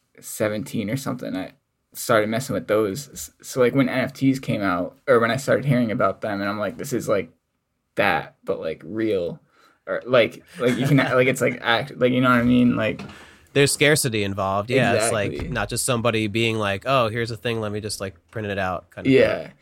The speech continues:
Speaker 1: I mean, they sort of had scarcity, or it was, like, fake scarcity, but, like, it wasn't, like, backed up by the blockchain, so, like,
Speaker 2: Cool, okay. So that idea, you've already, you had, like, had some exposure to some of that.
Speaker 1: Yeah, like, the, the concept of it.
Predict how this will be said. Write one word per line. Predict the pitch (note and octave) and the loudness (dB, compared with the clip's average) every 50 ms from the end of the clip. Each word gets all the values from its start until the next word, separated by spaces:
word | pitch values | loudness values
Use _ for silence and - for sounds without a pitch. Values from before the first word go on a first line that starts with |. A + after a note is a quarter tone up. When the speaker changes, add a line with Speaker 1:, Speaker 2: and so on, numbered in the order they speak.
| - - - | -20 -12 -2
Speaker 1:
I | - D#3 | 2 4
mean, | D#3 D#3 D#3 C#3+ A#2+ C#3+ | 6 6 6 4 4 4
they | D3 D3 | 4 4
sort | C#3+ - - F#3 F3 | 4 4 2 2 2
of | C#3+ | 2
had | D3 - A2 B2 C#3+ | 2 0 0 0 -2
scarcity, | - - - - A#2 C3+ - - C#3+ B2+ - - | -2 -2 0 0 0 0 0 -4 -4 -4 -2 2
or | G#2 A#2+ | 4 4
it | G#2+ G#2 - - - C3+ | 4 4 2 -2 -4 -4
was, | B2+ B2 A#2 | -2 0 2
like, | A2+ F#2 - - | 0 0 -2 -4
fake | - - G#2+ G2 - | -2 -2 -2 -2 -2
scarcity, | - - - G2 F#2+ C#3+ - - - A#2+ A#2+ | -12 -10 -6 -6 -6 -6 -6 -8 -6 -6 -6
but, | A2+ - F2 C#2+ | -4 -4 -6 -6
like, | E2 F2 | -6 -4
it | - G#2+ | -4 -2
wasn't, | G#2+ B2+ D3 G2 E2+ | -2 -2 -4 -6 -8
like, | D2 C2+ - | -10 -10 -8
backed | - E2 D2 C#2 - - | -6 -6 -6 -6 -6 -6
up | - - | -6 -6
by | - - F#2+ | -4 -4 -4
the | F#2+ E2+ | -4 -4
blockchain, | - F2 C#2+ C2 - - - - C#2+ - A2 A#2 - | -4 -4 -4 -4 -6 -6 -8 -8 -8 -8 -8 -8 -10
so, | - - - - | -8 -8 -6 -4
like, | D2 E2+ F2+ F2+ D#2+ - - _ _ _ | -4 -4 -4 -6 -6 -10 -16 _ _ _
Speaker 2:
Cool, | _ - B2 G#2 F#2+ | _ -8 -6 -4 -4
okay. | G#2 - - F2+ C#2+ G2 G#2+ - | -4 -4 -6 -6 -8 -8 -12 -14
So | - - - B2 | -10 -6 -4 0
that | A#2 B2+ A#2+ | 4 4 4
idea, | A2+ A2+ A2+ A2+ A2+ G#2+ G2 A2 - | 4 4 2 2 0 0 0 -2 -4
you've | - A#2+ A2+ | -6 -6 -4
already, | A2+ A2 G#2 G2+ G2 G2 F#2 - G#2+ | -2 0 0 0 0 -2 -4 -6 -6
you | A2 G#2 | -6 -6
had, | G#2 F#2 - - | -6 -6 -6 -6
like, | G2+ E2+ E2+ - - _ _ _ _ _ _ _ _ | -6 -6 -6 -8 -12 _ _ _ _ _ _ _ _
had | - - A2 G2+ | -4 0 0 0
some | F#2 - G#2+ G2 | 0 -2 -6 -4
exposure | F#2+ F#2 - - - G2 F2+ F2+ F#2+ F#2+ | -6 -4 -6 -6 -4 -4 -4 -4 -4 -6
to | F#2 - - G2+ | -10 -8 -8 -8
some | F2+ - - G#2+ G2 | -6 -6 -4 -4 -4
of | F#2 F#2+ F2+ | -4 -4 -4
that. | F2+ F2 D#2+ D#2+ D2+ - - _ _ _ _ - | -6 -6 -6 -6 -8 -10 -14 _ _ _ _ -8
Speaker 1:
Yeah, | B2 C3+ C3+ C3 B2+ B2 A#2 | -2 2 2 2 4 2 2
like, | A#2 A2 A2 - - | 0 0 -2 -4 -4
the, | C#3 B2+ | -6 -6
the | - - B2 A#2 | -6 -4 -4 -6
concept | - - - A#2 A#2 B2 - - - - - - - | -4 -4 -4 -4 -4 -4 -6 -8 -8 -10 -10 -10 -12
of | - - | -12 -10
it. | - C#2 B1 - - | -8 -10 -10 -10 -14